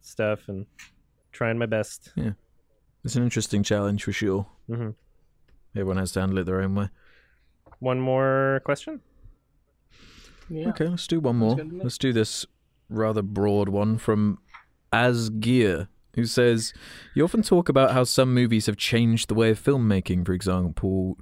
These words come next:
Speaker 2: Jacob's Ladder and Eyes Without a Face. But do you think any movies have changed filmmaking for the worse?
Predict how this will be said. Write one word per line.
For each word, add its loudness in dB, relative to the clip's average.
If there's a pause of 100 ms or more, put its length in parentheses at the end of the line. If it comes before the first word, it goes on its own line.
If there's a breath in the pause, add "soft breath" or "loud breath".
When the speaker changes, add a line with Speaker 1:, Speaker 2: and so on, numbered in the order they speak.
Speaker 2:
Jacob's -2
Ladder 0
and 0
Eyes -2
Without -2
a -6
Face. -2 (520 loud breath)
But -2
do 0
you 0
think 0
any 2
movies 4
have 0
changed 2
filmmaking 2 (840)
for -4
the 0
worse? 0